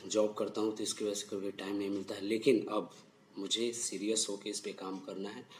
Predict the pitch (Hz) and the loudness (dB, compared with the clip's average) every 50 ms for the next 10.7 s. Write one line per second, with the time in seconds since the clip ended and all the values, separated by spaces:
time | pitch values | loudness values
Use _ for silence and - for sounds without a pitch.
0 | - - - - - - - - - 107 104 95 90 - - - - - - - | -20 -20 -20 -20 -20 -20 -10 -2 0 2 2 2 0 -4 -10 -16 -20 -20 -12 -8
1 | - 107 - - 117 104 - 101 98 107 107 - 104 104 110 110 98 101 104 104 | -6 -4 -2 -2 -2 -2 -4 -4 -6 -6 -6 -4 -2 0 0 0 0 -2 -2 -2
2 | 107 110 110 - 101 98 104 110 107 107 - - 101 98 - - 101 104 113 117 | -2 -2 -2 -2 -2 0 2 2 0 0 -2 -6 -8 -8 -6 -8 -6 -4 -4 -6
3 | 113 101 98 104 104 101 - - 110 98 98 - 107 98 101 107 104 104 95 101 | -4 -4 -2 -2 0 -2 -2 -2 -2 -2 -2 -2 -2 -2 0 0 0 0 0 -2
4 | 101 98 - 101 95 104 117 - - 101 101 - - - - - - 117 110 - | -4 -6 -8 -8 -8 -8 -8 -8 -8 -8 -8 -6 -6 -8 -8 -8 -4 -4 -4 -2
5 | - 113 107 - - 101 - - 98 95 92 - - - 90 90 - - - 117 | 0 -2 -2 -2 -2 -8 -6 -6 -6 -6 -6 -8 -10 -12 -14 -14 -12 -8 -8 -6
6 | 113 104 101 101 95 95 92 95 95 98 98 95 104 104 95 107 104 110 107 110 | -4 -4 -4 -4 -4 -4 -4 -4 -4 -4 -2 -2 -2 -2 0 -2 -2 -2 -4 -4
7 | 131 - - - - - - - - - - - - - 120 117 110 - - - | -6 -10 -14 -16 -14 -14 -14 -14 -16 -18 -20 -10 -2 4 6 6 6 4 2 -4
8 | - - - - - - 107 98 85 85 101 98 - 120 123 120 - 123 113 107 | -12 -16 -20 -14 -8 -4 -4 -4 -2 -4 -6 -2 0 0 0 0 0 0 0 2
9 | 104 104 110 113 110 - - 113 101 101 107 113 127 127 - - - 101 - 113 | 2 2 2 0 0 -4 -6 -6 -4 -4 -4 -6 -6 -10 -14 -14 -14 -6 -4 -2
10 | 120 117 110 110 107 104 117 113 107 104 104 110 110 - | -2 -2 -2 -4 -2 -2 -2 -2 -2 -2 -4 -6 -6 -6